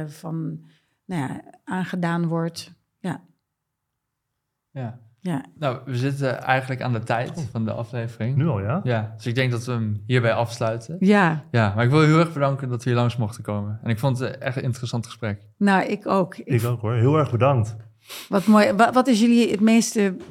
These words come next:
Speaker 1: bijgebleven van dit gesprek?
Speaker 2: Hm. Nou ja, het me-, ik, ik denk dat ik sowieso, dan moet ik eerst een nachtje over slapen. Maar ik heb
Speaker 1: Ja.
Speaker 2: sowieso wel veel geleerd over laaggeletterdheid. Want ik had nooit beseft dat dat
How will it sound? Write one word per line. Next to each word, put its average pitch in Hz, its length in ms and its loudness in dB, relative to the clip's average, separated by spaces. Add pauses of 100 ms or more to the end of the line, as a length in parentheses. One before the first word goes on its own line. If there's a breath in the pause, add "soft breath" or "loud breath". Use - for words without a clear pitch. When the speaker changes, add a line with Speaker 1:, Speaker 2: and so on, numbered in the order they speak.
Speaker 1:
bijgebleven 185 880 2
van 185 160 0
dit 175 180 0
gesprek? 196 520 -6 (960)
Speaker 2:
Hm. - 60 -10 (520)
Nou 117 140 -2
ja, 131 80 2
het 127 80 4
me-, 135 240 4
ik, 123 240 -4 (120)
ik 123 140 -2
denk 143 180 2
dat 151 120 -2
ik 143 240 -6 (560)
sowieso, 117 380 2
dan 117 180 2
moet 117 100 2
ik 117 60 -8
eerst 120 180 -2
een 120 60 0
nachtje 110 260 -2
over 110 180 0
slapen. 117 440 0
Maar 131 140 2
ik 127 100 -2
heb 151 100 2
Speaker 1:
Ja. 180 180 0
Speaker 2:
sowieso 127 380 4
wel 123 140 4
veel 131 220 -2
geleerd 120 400 -2
over 110 600 -4
laaggeletterdheid. 107 920 -4
Want 120 160 0
ik 127 120 -2
had 127 160 -2
nooit 127 260 2
beseft 117 440 -2
dat 110 140 -8
dat 110 360 -10